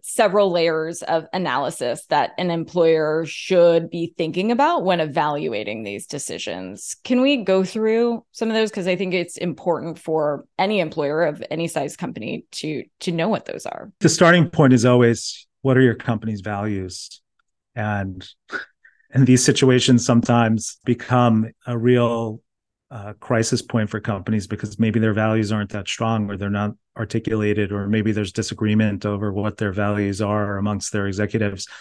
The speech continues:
Speaker 2: But that's where a company should start and wh-, where the whole examination should start. And then you're gonna look at the actual speech itself.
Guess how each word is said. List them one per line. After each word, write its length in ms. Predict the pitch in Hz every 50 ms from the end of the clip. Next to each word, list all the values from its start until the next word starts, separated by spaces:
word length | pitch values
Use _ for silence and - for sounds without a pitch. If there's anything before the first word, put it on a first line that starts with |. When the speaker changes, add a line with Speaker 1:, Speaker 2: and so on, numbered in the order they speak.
| - - - - _ _ _ _
Speaker 2:
But 260 | - 117 117 117 117 - _ _ _ _ _ -
that's 400 | 123 135 151 170 175 - - -
where 340 | 151 151 143 131 127 120 127 - _ _ _ _ -
a 40 |
company 320 | 117 - 135 120 113 113 107
should 320 | 104 - - 120 113 110
start 420 | - - - 135 135 139 139 139 -
and 180 | 131 117 110 107
wh-, 160 | 110 - _
where 300 | 117 113 117 113 113 110
the 100 | 107 107
whole 280 | 95 113 110 110 107
examination 800 | 110 104 101 101 107 107 107 101 104 107 104 - - 107 101 101 101
should 340 | - - - - 117 113 110
start. 480 | - - - 127 131 135 139 139 - -
And 180 | - 123 117 117
then 200 | 127 131 135 135
you're 160 | 127 127 127
gonna 200 | 113 127 123 117
look 260 | 113 117 110 - -
at 140 | 120 110 -
the 140 | - 120 110
actual 560 | 110 110 104 - - - 113 110 107 104 98
speech 520 | - - - - - 110 107 101 - - 107
itself. 600 | 101 - - - 110 101 110 131 - - - -